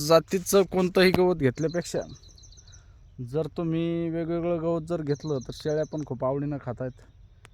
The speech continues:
त्याच्यामध्ये पाच प्रकारचं जर गवत घेतलं, मार्वेल घेतलं, सुपर नेपियर घेतलं, दोन दोन गुंठ्याचं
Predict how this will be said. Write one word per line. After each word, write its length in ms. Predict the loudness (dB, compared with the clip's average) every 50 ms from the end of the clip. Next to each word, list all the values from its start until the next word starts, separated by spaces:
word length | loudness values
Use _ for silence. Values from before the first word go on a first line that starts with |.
| -18 -12 -10
त्याच्यामध्ये 400 | -8 -4 -4 -2 -2 -2 -2 -2
पाच 260 | 0 0 0 0 -2
प्रकारचं 500 | -4 -8 -6 -4 -2 -2 -2 -2 -4 -6
जर 160 | -4 -4 -4
गवत 300 | -4 -2 -2 -2 -2 -2
घेतलं, 400 | -2 -4 -4 -4 -6 -6 -6 -8 -10 -14 -20 -20 -20 -20 -20 -20 -20 -20 -20 -20 -20 -20 -20 -14 -10
मार्वेल 420 | -6 -4 -2 0 0 0 0 0
घेतलं, 300 | 0 -2 -4 -4 -4 -6
सुपर 320 | -6 -6 -8 -6 -4 -2 0
नेपियर 420 | 0 0 -2 -2 -2 -2 -2 0
घेतलं, 420 | 0 -2 -2 -2 -4 -4 -4 -4 -4
दोन 220 | -4 -2 0 0 0
दोन 160 | 0 0 0
गुंठ्याचं 580 | -2 -2 -2 -2 -4 -4 -2 -2 -2 -2 -4